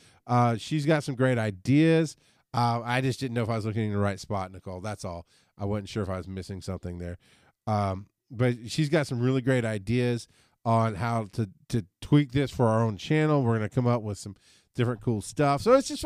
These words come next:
just by watching, just by being here, you get to participate and do cool things, and it still helps us out. So either way you do it, passive is becoming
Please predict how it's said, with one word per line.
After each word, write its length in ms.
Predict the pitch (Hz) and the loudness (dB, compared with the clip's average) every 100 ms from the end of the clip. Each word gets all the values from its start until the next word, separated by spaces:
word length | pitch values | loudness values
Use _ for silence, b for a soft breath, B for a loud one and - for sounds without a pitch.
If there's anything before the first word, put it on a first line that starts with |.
| 220 | -2
just 220 | 185 285 | 0 2
by 80 | 302 | 2
watching, 500 | 302 302 294 143 110 | 0 0 0 -2 -4
just 220 | 180 220 | -2 0
by 100 | 262 | 0
being 300 | 247 233 220 | 0 2 2
here, 200 | 147 135 - b b | 0 -2 -6 b b
you 140 | 104 127 | -4 -4
get 260 | 123 196 | 0 0
to 80 | - | 0
participate 460 | 123 139 151 139 113 | -6 -4 -2 -4 -4
and 80 | 110 | -6
do 100 | 110 | -6
cool 220 | 135 110 | -4 -6
things, 340 | - 117 92 | -6 -10 -10
and 100 | 117 | -10
it 60 | 110 | -8
still 200 | - 104 | -6 -4
helps 220 | 101 - | -6 -8
us 120 | 95 | -6
out. 180 | 101 95 | -4 0
So 140 | 143 160 | 2 4
either 260 | 247 285 | 6 6
way 180 | 269 269 | 6 6
you 120 | 214 | 4
do 240 | 180 233 143 | 4 6 6
it, 160 | 107 b b b _ | 4 b b b _
passive 560 | 180 185 202 196 202 156 | -2 -2 -2 0 0 0
is 120 | 120 | -2
becoming 600 | 127 - 147 139 135 127 | -4 -2 -2 0 -4 -6